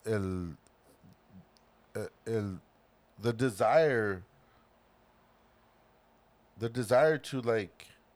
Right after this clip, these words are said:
um, de cuestionar todo de lo que está pasando y y saber más. No, no, no, no nomás porque, oh, te dicen, "No, así es como es", y ahí,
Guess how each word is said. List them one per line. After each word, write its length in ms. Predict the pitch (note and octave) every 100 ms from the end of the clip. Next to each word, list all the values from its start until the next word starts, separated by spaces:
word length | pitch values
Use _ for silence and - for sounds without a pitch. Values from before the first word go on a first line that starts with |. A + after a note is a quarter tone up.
| _
um, 920 | F#2 F#2 F2+ F2 E2+ E2 E2 D#2+ D#2 D2+ F2 _ _ _ _ _ _ _ _ _ _ _ _ _ _ _ _ _ _
de 560 | A2 A2+ A2 G2+ F#2+ - _ _ _ _ _ _ _ _
cuestionar 720 | - A#2 - A2+ A2 B2+ B2 -
todo 340 | - A#2 B2+ C3 G#2+
de 80 | A2+
lo 120 | G#2
que 80 | -
está 220 | - G#2
pasando 480 | G#2+ - C#3 D3+ B2+
y 260 | A2 F#2+ - - - - -
y 80 |
saber 480 | A2 C#3 A#2+ C3+ A#2+
más. 520 | G#2 C3+ F3 D#3+ A#2 A#2
No, 260 | A#2 A2
no, 220 | G#2+ A2+
no, 180 | B2+ C#3 B2+ G#2
no 180 | A#2+
nomás 320 | B2 C3 C#3 C3+
porque, 360 | C#3 - C3+
oh, 340 | A#2+ C3+ C3+ G#2+ - - -
te 140 | A#2
dicen, 320 | A2+ A#2 B2
"No, 220 | A#2+ C#3+
así 200 | C3 - C#3+
es 120 | C3+
como 280 | D3 C3+ D3+
es", 140 | D3
y 140 | C3
ahí, 320 | A#2 A2 A#2